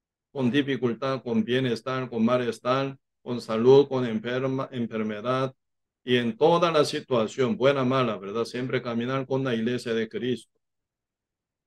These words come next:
¿verdad? Eso suena a Abigail,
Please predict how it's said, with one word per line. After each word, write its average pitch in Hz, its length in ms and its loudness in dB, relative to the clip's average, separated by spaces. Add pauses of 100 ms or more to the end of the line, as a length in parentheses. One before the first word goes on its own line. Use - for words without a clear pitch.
(340)
¿verdad? 107 440 -10
Eso 139 540 0 (200)
suena 127 600 4
a 135 100 0
Abigail, 123 580 0